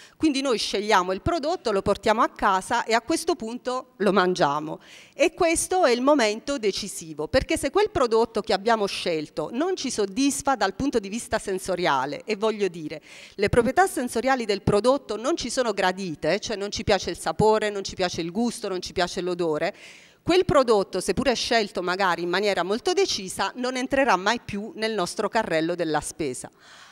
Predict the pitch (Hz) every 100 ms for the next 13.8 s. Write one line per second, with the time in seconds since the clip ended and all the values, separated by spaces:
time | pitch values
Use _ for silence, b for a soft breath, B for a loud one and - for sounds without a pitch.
0 | B 165 180 214 190 202 165 143 151 208
1 | 302 - 262 311 320 - 220 - 208 277
2 | 240 226 202 202 220 214 180 185 - 202
3 | 208 214 170 - 147 - B B 220 -
4 | 247 226 196 214 185 175 220 233 190 180
5 | 156 139 B B - 190 196 202 185 185
6 | - 233 208 165 - 151 156 160 185 175
7 | 175 185 202 190 160 165 - 170 196 196
8 | 170 151 160 269 269 370 392 381 - 208
9 | 220 - 233 - 302 - 208 240 - 330
10 | 214 226 285 240 185 180 190 196 - 202
11 | - - 185 - 156 135 - 165 214 -
12 | 262 220 202 185 175 156 202 233 220 185
13 | 202 185 196 190 147 135 170